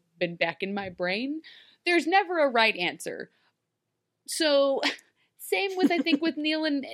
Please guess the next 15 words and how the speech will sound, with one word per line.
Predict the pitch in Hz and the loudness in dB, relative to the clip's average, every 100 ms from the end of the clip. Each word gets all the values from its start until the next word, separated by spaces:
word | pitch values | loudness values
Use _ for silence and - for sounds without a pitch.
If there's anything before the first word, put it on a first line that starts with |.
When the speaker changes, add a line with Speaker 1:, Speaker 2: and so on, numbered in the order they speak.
| 240 | -6
Speaker 1:
Neil | 294 311 | -4 -2
and | 254 | -4
Hook. | 202 254 269 - | -6 -8 -8 -8
Like, | 214 - | -6 -4
I | |
don't | 320 240 | -6 -6
know | 254 240 | -6 -4
if | 240 - | -6 -6
either | 226 233 | -4 -2
one | 226 220 | -2 -2
are | 202 | -2
the | 180 | -6
perfect | - 196 208 208 | -6 -4 -4 -2
answer. | 190 202 240 240 240 _ _ _ _ _ - | -4 -4 -8 -8 -10 _ _ _ _ _ -2
Um, | 185 180 165 180 | 0 0 -2 -8